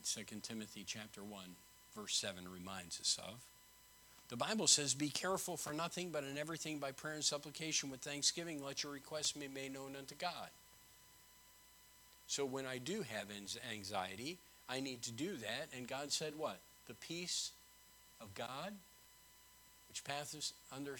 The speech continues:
passeth understanding, shall keep your hearts and minds in Christ Jesus." Now look, that is God's promise. Is it true or not?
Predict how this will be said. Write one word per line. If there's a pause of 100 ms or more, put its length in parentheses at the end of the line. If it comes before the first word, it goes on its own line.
passeth
understanding, (420)
shall
keep
your
hearts
and
minds
in
Christ
Jesus." (540)
Now
look, (180)
that
is
God's
promise. (280)
Is
it
true
or
not?